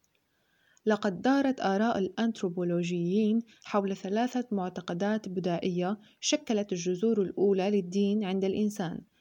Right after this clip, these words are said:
وهي الفتيشية والأرواحية والتوتمية. وقد دخلت العبادات البدائية الأولى مثل عبادة الحيوان والجماجم والأجداد والموتى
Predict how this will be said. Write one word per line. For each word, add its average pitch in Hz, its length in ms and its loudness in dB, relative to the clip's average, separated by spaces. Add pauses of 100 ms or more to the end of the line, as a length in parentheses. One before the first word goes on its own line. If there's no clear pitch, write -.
(320)
وهي 208 500 2 (540)
الفتيشية 202 960 -2 (260)
والأرواحية 190 920 0 (220)
والتوتمية. 190 800 -2 (420)
وقد 208 320 0
دخلت 226 380 -2
العبادات 175 640 -2
البدائية 165 580 -2
الأولى 170 480 0 (260)
مثل 202 320 -2
عبادة 170 480 -4
الحيوان 175 680 -4
والجماجم 180 720 -2
والأجداد 165 680 -4
والموتى 220 640 -2